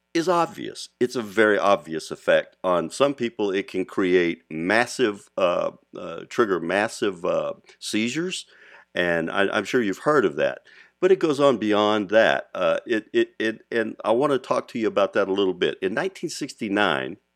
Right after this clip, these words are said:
after television had been around for about twenty years, Herbert Krugman conducted a series of experiments,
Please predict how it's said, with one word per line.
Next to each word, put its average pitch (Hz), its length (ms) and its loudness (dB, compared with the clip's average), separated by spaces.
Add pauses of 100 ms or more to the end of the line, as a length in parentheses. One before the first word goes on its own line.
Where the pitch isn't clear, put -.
(200)
after 95 220 4
television 120 480 -2
had 92 100 0
been 92 100 2
around 85 280 -2
for - 80 -16
about 80 220 -2
twenty 82 260 -4
years, 71 340 -4 (1160)
Herbert 170 480 2
Krugman 85 600 0 (220)
conducted 113 420 2
a 95 60 -2
series 110 360 2
of 90 80 -4
experiments, 85 800 -2